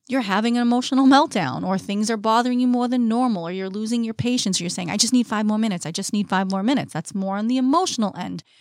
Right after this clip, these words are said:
where you can learn how to be more mindful. And it's taking the five minutes instead of complaining to actually go sit with yourself, taking a deep breath, doing the belly breathing like you taught and saying,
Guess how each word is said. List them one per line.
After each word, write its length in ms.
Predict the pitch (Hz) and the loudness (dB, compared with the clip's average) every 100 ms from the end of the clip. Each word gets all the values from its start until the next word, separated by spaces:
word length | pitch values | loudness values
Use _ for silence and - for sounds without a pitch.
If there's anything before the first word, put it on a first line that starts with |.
| _ _ | _ _
where 120 | 202 | -2
you 160 | 202 196 | 0 -2
can 180 | 208 190 | -2 -2
learn 160 | 190 | -2
how 100 | 190 | -2
to 80 | 180 | -2
be 140 | 180 185 | -2 -2
more 180 | 185 | -2
mindful. 440 | 185 165 165 170 202 | -4 -6 -8 -6 -2
And 80 | 226 | 0
it's 180 | 233 | -2
taking 460 | - 214 208 220 214 | -6 -4 -4 -4 -4
the 60 | 208 | -4
five 320 | 202 190 196 | -2 0 2
minutes 440 | 254 370 254 240 | 2 4 2 0
instead 240 | 220 - 202 | -2 -2 -4
of 120 | - | -4
complaining 600 | 214 - - 262 202 196 _ - - | -4 0 2 4 2 -4 _ -20 -10
to 120 | - 233 | -6 0
actually 400 | 233 - - 240 | 0 2 -2 2
go 140 | 233 | 2
sit 340 | - - 285 | 2 2 0
with 160 | 269 233 | 0 -2
yourself, 480 | 214 190 208 196 - - - _ - | -2 -2 0 0 -4 -14 -20 _ -2
taking 420 | 269 269 254 233 | 0 2 2 2
a 60 | |
deep 280 | 208 214 208 | 2 0 0
breath, 400 | 196 196 196 - | 2 4 2 0
doing 240 | - 262 269 | 2 4 6
the 80 | |
belly 360 | 226 220 208 214 | 4 2 4 2
breathing 400 | 185 208 208 202 | 2 0 2 2
like 200 | 190 - | 0 0
you 80 | 208 | -4
taught 360 | - 190 180 | -2 -2 -2
and 100 | 202 190 | -2 -6
saying, 260 | 196 190 | -8 -8